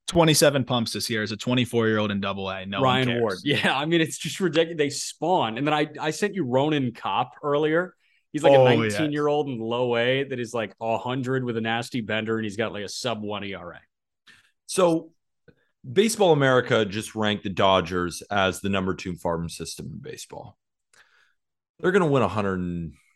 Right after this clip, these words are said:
Speaker 3: eight games this
Speaker 1: Yeah.
Speaker 3: year with the number two farm system. Do you guys agree with that ranking there at number two? I mean, we haven't done full farm system rankings yet, but just off the top of your head, how many more farm systems can you name that are better than the Los Angeles Dodgers?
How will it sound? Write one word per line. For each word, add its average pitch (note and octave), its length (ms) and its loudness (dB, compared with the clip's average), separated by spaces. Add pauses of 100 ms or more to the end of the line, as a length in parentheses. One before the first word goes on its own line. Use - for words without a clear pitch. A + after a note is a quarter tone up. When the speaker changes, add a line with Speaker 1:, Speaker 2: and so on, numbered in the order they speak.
(160)
Speaker 3:
eight G#2+ 260 -4
games G#2+ 400 0
this A2 240 -8
Speaker 1:
Yeah. A2 80 -2
Speaker 3:
year A2+ 260 -2 (580)
with G#2 100 -8
the A#2 60 -2
number A2 240 0
two A2 140 -6
farm A2 240 0
system. A2+ 560 -6 (500)
Do G#2 120 -4
you C#3 140 4
guys D3+ 240 4
agree G2+ 560 -2
with A#2+ 300 -4
that A#2+ 200 0
ranking A#2+ 440 -4
there A#2+ 160 4
at A#2 40 -4
number A#2 220 -2
two? A#2+ 300 0
I A2+ 40 -2
mean, A2+ 140 -2
we A#2 100 0
haven't A#2+ 220 -2
done G2+ 240 -2
full G2 240 -4 (100)
farm F#2+ 260 -2
system F2+ 320 -10
rankings F2 540 -6
yet, G#2+ 340 0
but F#2 240 0 (220)
just A#2 200 0
off B2 160 2
the G2+ 80 -10
top A#2 400 -6
of G#2+ 40 0
your G2+ 200 4
head, F2+ 580 -2 (300)
how C3 160 0
many B2+ 160 2
more A2+ 320 6
farm G#2+ 340 -2
systems F2+ 440 -8
can F2+ 140 -6
you F2+ 120 -4
name F2+ 240 -2
that F2 100 -4
are F2 60 -4
better F#2 420 0
than F2 160 -4
the E2+ 80 -8
Los E2 260 -8
Angeles E2 360 -12
Dodgers? - 560 -14